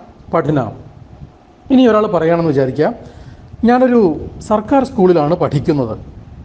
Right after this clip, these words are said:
ഇതെങ്ങനെ ഹിന്ദി പറയും? "മേ ഏക് സർക്കാരി സ്കൂൾ മേ പഠിത്താ ഹൂ." ഒരു സ്ത്രീ പറയുമ്പോൾ, "മേ ഏക് സർക്കാരി സ്കൂൾ മേ പഠിത്തി ഹൂ." ഞാനൊരു സർക്കാർ സ്കൂളിലാണ് പഠിക്കുന്നത്.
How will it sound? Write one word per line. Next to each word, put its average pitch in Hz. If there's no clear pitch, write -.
ഇതെങ്ങനെ 156
ഹിന്ദി 151
പറയും? 143
"മേ 208
ഏക് 226
സർക്കാരി 233
സ്കൂൾ 202
മേ 208
പഠിത്താ 175
ഹൂ." 139
ഒരു 135
സ്ത്രീ 165
പറയുമ്പോൾ, 185
"മേ 220
ഏക് 240
സർക്കാരി 220
സ്കൂൾ 208
മേ 233
പഠിത്തി 214
ഹൂ." 147
ഞാനൊരു 214
സർക്കാർ 185
സ്കൂളിലാണ് 165
പഠിക്കുന്നത്. 127